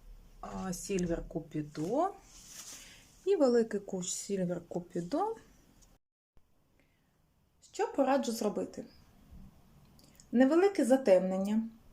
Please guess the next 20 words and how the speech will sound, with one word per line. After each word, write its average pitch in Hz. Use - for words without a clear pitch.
Тобто 226
переставте 302
на 254
декілька 254
тижнів 196
рослинку 240
у 208
більш 294
темне 233
місце. -
Потім 254
пересадіть 226
її 202
у 214
більш 233
підходящий 214
для 208
неї 190
субстрат. -
І 302